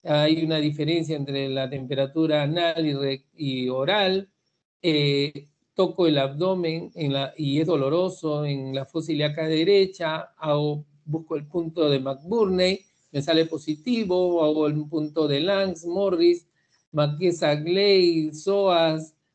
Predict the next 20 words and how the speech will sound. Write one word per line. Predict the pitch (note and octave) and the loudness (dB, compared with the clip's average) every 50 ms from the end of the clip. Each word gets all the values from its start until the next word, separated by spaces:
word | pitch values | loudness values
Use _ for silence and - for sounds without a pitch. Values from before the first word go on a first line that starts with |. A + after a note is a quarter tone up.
| _ | _
Robson, | _ F3+ F#3 G3+ G#3 G3 - - - F3 E3 E3 E3 E3 | _ 0 2 2 2 2 -2 -2 0 0 0 0 -2 -2
todas | - A3 G#3+ G3+ F#3+ | 2 2 4 4 4
las | F3+ E3+ F3 | 2 0 0
norm-, | F3+ F3+ F3+ E3+ D#3+ D#3 E3 F3+ F#3+ F#3+ F3+ F3+ F3+ - _ | 0 2 2 2 2 2 4 4 4 4 4 0 -4 -4 _
todo | - F#3+ F#3 | 4 4 6
lo | F#3 D#3 | 6 4
que | D#3+ | 2
saben | D#3 F#3 F#3 F#3 F#3 F#3 F3+ F3 | 2 2 2 2 2 2 0 0
de | E3 E3+ E3 | 0 0 -2
examinar, | E3 - F3 F3 F#3 G3 G3+ G3+ G#3+ A3 A3+ B3 - _ _ _ _ _ _ _ _ _ _ _ _ _ _ _ _ _ | -2 -2 -2 -2 0 -2 0 0 0 0 0 -2 -6 _ _ _ _ _ _ _ _ _ _ _ _ _ _ _ _ _
y | G2 F3+ D#3 | 0 2 2
encuentro | C#3+ C#3 C#3 - D#3+ D#3 D#3 D#3+ E3 D#3+ D#3 D3 | 2 2 0 0 0 0 0 -2 -4 -4 -4 -4
que | D3 D3 | -4 -4
eso | D3 D3+ E3 | -2 -2 -2
es | F#3 - - _ | -2 -2 -6 _
una | - F#3+ E3+ C3 A2+ | -4 -2 -2 -2 -2
apendicitis. | A2+ C3 A#2+ A2+ G#2+ G#2 G2 - - A2 G2 - _ - - - - - _ _ _ _ _ _ - - | -4 -6 -8 -8 -8 -10 -12 -16 -18 -20 -20 -20 _ -20 -20 -20 -20 -20 _ _ _ _ _ _ -10 -6
Hago | D3 C3 C#3 | -4 -2 0
mis | E3 G3 A3+ C4+ C4+ A3+ | 2 2 2 2 2 2
análisis, | C4+ B3+ A3 G#3 F#3+ F3+ F3 F3 E3+ E3 G3 F#3+ F3+ - - | 2 4 4 4 6 6 6 4 4 2 -2 -10 -12 -12 -18